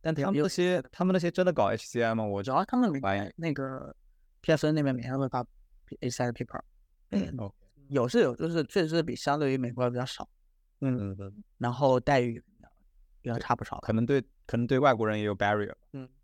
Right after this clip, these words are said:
Speaker 2: 可能，但是另外一方面，如果你在日本，你比较会说日语的话，其实机会也挺多。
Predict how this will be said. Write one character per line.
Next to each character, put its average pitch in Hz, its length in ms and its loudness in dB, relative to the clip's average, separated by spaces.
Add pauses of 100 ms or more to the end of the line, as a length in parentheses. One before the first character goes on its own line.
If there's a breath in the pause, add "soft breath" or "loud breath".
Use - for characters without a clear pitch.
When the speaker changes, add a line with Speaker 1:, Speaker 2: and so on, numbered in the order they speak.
Speaker 2:
可 160 100 -8
能， 165 100 -4
但 208 140 4
是 185 220 0
另 185 140 0
外 185 80 0
一 - 20 -2
方 160 100 -4
面， 143 300 0
如 135 160 -4
果 147 100 0
你 127 60 -6
在 135 100 2
日 156 120 2
本， 123 200 -4
你 120 100 -8
比 - 120 -12
较 139 340 2 (440)
会 139 100 -2
说 135 100 4
日 143 160 4
语 127 60 -2
的 - 80 -12
话， 120 200 -2
其 - 140 -8
实 131 100 -8
机 131 140 0
会 127 120 4
也 123 60 4
挺 - 180 -12
多。 - 120 -20